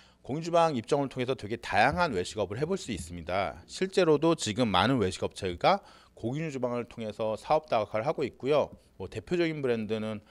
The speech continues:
아웃백도 있고, 뭐 봉피앙 같은 브랜드도 있고, 식품회사 중엔 팔도도 있고, 정말 많은 업체들이 공유주방을 통해서 사업을 전개하고 있는데요. 먼저 제일 중-, 빠른, 제일 많이 하는 이유는 공유주방을 통해서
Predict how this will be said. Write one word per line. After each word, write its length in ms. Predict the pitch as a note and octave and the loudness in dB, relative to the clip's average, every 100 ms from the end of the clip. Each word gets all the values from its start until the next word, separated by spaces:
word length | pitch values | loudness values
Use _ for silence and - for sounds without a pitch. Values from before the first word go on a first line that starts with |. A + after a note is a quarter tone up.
| - - | -20 -2
아웃백도 560 | F#2+ A2+ - A#2 - G2 | 2 2 2 -2 -2 -4
있고, 300 | F2+ - C#3 | -4 -4 -4
뭐 100 | G2+ | -4
봉피앙 460 | - A2+ - C3 | -6 -6 -4 -2
같은 260 | A2 - G#2+ | -2 -4 -6
브랜드도 380 | G2+ G2 F2+ F2+ | -8 -8 -8 -8
있고, 400 | E2 D#3 G#3+ - - - | -6 -4 -4 -6 -20 -18
식품회사 480 | - - G#3 F#3 D#3+ | -18 -8 -2 0 0
중엔 220 | C3+ A2+ | 0 -6
팔도도 440 | - G3+ F3 D3+ | -4 -6 -6 -6
있고, 400 | E2 - F2 D2 _ - - | -8 -8 -8 -8 _ -20 -12
정말 240 | G#2+ C#3 | -4 -2
많은 260 | G2 F2 D#3 | 0 -2 -2
업체들이 520 | D#3 - C3 B2+ B2+ | -2 -2 0 0 -2
공유주방을 480 | A#2+ A#2 A2 A2+ G2+ | -4 -8 -6 -6 -6
통해서 500 | A2 F#2+ G#2+ G2 - - - | -8 -4 -2 -2 -6 -20 -18
사업을 500 | - E3 C#3+ C3 C3 | 4 6 6 2 -2
전개하고 440 | G#2+ G2+ A2+ G#2+ | -4 -2 0 0
있는데요. 500 | F#2+ F2 E2 D#3+ B2 - - - - - | -4 -4 2 2 2 -4 -18 -18 -12 -6
먼저 480 | A#2+ B2 C3 B2 - _ - | -6 2 2 2 -4 _ 0
제일 280 | F3 E3+ | 4 4
중-, 220 | D#3+ C3+ B2+ - | 2 -4 -2 6
빠른, 440 | F3+ G#3 G3 F3+ | 8 6 0 -4
제일 340 | - D3+ E3+ D3 | 4 6 6 4
많이 280 | F#2+ A#2+ | 2 2
하는 220 | D3+ F#3 D#3+ | -2 -4 -4
이유는 360 | G2+ C3+ C#3+ F2 | -4 -2 -4 -6
공유주방을 760 | - B2+ D#3 F3+ D3+ C3+ C3 B2 | -8 -6 -6 -8 -4 0 0 -2
통해서 580 | - A2 G#2+ F#3 B3+ | -4 -6 2 4 4